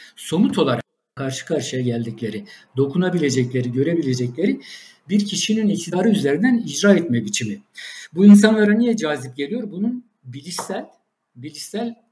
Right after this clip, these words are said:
ve varoluşsal nedenleri var. Bilişsel nedenini söyledim. Yani gerçekten de soyut kavramlarla düşünmek,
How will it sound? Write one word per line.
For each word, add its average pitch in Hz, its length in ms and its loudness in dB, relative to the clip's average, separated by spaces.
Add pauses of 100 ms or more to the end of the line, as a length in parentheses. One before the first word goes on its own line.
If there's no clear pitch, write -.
(280)
ve 165 140 2
varoluşsal 208 600 4
nedenleri 190 500 2
var. 131 280 0
Bilişsel 170 360 0
nedenini 170 420 2
söyledim. 202 480 2
Yani 170 220 -6
gerçekten 208 540 -2
de 202 60 2
soyut 202 380 -4
kavramlarla 175 680 -6
düşünmek, 175 440 -8